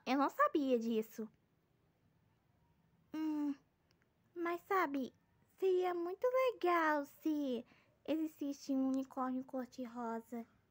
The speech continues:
É, porque até agora a gente não achou nenhum unicórnio rosa. Ah, meninas, o quê? Olha só. Hã? O quê? Hum.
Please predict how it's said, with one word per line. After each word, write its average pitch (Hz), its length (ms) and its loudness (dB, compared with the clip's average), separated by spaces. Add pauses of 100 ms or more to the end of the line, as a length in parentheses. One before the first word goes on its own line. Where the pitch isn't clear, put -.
(1300)
É, 440 220 4
porque - 340 -2
até 554 340 4
agora 294 400 4
a 262 60 4
gente 285 260 -4
não 285 160 2
achou 277 300 0
nenhum 269 240 -2
unicórnio 339 680 -2
rosa. 220 580 2 (1800)
Ah, 240 300 -2
meninas, 233 800 -2 (540)
o 339 80 -6
quê? 294 340 0 (920)
Olha 403 220 0
só. 240 460 4 (960)
Hã? 262 200 -2 (720)
O - 100 -12
quê? 359 380 4 (2250)
Hum. 294 600 -8